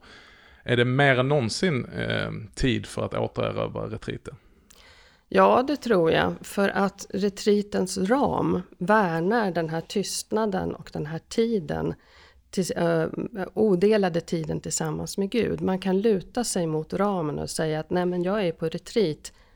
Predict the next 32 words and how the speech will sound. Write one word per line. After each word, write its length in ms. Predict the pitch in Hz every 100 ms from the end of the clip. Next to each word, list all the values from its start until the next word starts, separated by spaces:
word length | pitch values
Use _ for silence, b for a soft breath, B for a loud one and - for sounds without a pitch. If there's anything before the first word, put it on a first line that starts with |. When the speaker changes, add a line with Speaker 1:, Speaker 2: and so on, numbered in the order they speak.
| b
Speaker 2:
Där 320 | - 185 214
har 280 | 170 180 208
vi 140 | 214
inga 240 | 190 147 147
mobiltelefoner, 1200 | 151 156 160 143 143 143 147 - 143 143 147 147 b -
där 140 | 175
använder 600 | 190 175 143 151 160 170
vi 80 | 170
inte 300 | 143 - 156
mail." 460 | 143 135 127 151 151 b b b b b
Och 120 | 196
så 80 | 208
kan 160 | 202 196
man 140 | 175
luta 320 | 180 160 185
sig 160 | - 190
mot 200 | 180 -
det 180 | - -
och 140 | 170
får 260 | - 190 170
liksom 320 | 165 175 165
stiga 400 | - 196 190 180
av 280 | 196 240 190
det 60 |
här 300 | 151 139 - -
hysteriska 760 | - 175 - 170 147 147 -
ekorrhjulet 680 | 156 - 147 143 139 151 -
vi 40 | 151
oftast 680 | 147 - - - - - - -
ägnar 360 | 165 139 123
oss 200 | - -
åt. 380 | - - - -